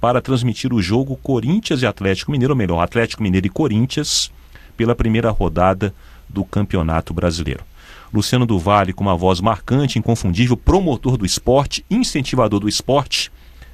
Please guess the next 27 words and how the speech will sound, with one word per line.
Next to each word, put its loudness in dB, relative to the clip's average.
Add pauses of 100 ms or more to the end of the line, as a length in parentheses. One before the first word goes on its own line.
sem 0
dúvida 0
vai 0
deixar -2
muitas -2
saudades. 0
É 4
uma 2
pena 2 (440)
que 0
vamos 0
ter 2
a 0
Copa 2
do -2
Mundo 0
no 0
Brasil 0 (280)
sem 0
a 2
narração 4 (560)
de 0
Luciano 2
do 0
Vale. -2 (340)
Vamos 4
acompanhar 0